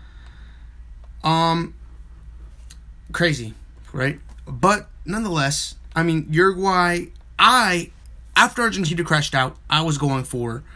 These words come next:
um, I was going for, for Uruguay. I'm gonna be raw with you. Being, um, Latino, being, um, Hispanic,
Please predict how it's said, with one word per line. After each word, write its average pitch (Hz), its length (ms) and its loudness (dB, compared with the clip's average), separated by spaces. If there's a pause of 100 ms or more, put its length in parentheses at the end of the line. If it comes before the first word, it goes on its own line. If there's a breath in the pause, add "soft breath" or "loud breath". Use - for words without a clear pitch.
(580 loud breath)
um, 120 600 -2 (1120)
I 151 120 4
was 165 160 2
going 139 240 0
for, 120 280 -4
for 120 140 -6
Uruguay. 117 400 -6 (600)
I'm 127 60 -2
gonna 143 100 0
be 143 80 2
raw 127 180 0
with 117 180 -8
you. 131 120 -10 (540 loud breath)
Being, 165 480 4
um, 139 380 2
Latino, 143 460 0
being, 131 460 -4
um, 120 520 -6 (320)
Hispanic, 135 680 -2